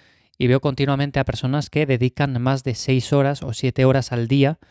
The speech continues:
a, por ejemplo, subir contenido en Instagram, ver el impacto que tiene ese contenido en Instagram, ver los comentarios que tiene, ver los likes, todo este tipo de cosas que al final, si lo analizamos, tampoco tienen demasiado retorno positivo. O sea, si yo, por ejemplo,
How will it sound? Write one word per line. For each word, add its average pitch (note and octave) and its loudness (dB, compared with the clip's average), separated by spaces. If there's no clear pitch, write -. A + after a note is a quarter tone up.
a, - -6
por C3+ 0
ejemplo, A#2+ -2
subir B2 2
contenido A#2+ 2
en A#2 2
Instagram, D#3+ 2
ver B2+ 2
el A#2+ -4
impacto A#2+ 0
que B2 0
tiene A#2+ 2
ese A#2 -2
contenido A#2+ 2
en A#2+ 4
Instagram, C3+ 2
ver B2 2
los A#2 0
comentarios A#2 -2
que C3 -4
tiene, D#3 2
ver B2 -2
los A#2 -2
likes, D3+ 0
todo F3+ 8
este F3 2
tipo D#3 6
de D3+ 6
cosas F3+ 2
que - -4
al A2+ 0
final, D#3+ -2
si - -4
lo A2 -2
analizamos, B2+ -2
tampoco A#2+ -2
tienen C#3+ 0
demasiado B2+ 0
retorno A#2+ 2
positivo. B2 -2
O A#2 -8
sea, B2 -2
si A#2+ -4
yo, A#2+ 0
por C3 0
ejemplo, B2 0